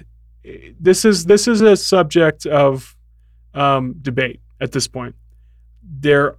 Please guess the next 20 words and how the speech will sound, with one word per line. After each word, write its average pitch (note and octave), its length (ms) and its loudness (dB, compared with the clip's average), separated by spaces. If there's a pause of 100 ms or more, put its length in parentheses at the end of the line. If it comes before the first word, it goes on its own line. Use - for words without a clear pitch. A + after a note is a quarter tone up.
is C3+ 240 -4
some F#3+ 240 0
evidence, E3+ 720 -4
um, C#3+ 480 -4 (340)
from D3+ 340 0
Joseph D#3 320 -2
Smith's D3+ 240 -4
record D3 340 0
himself, C#3 600 -2
the, C3 420 -4
uh, C3+ 60 -6 (260)
the C#3 340 -4 (120)
journals C#3+ 380 0
that C#3 100 -4
he C3 80 -6
kept, - 320 -2 (960)
stating D#3+ 640 0
that D3 260 -2
these C#3 180 -6
revivals, C#3+ 680 -2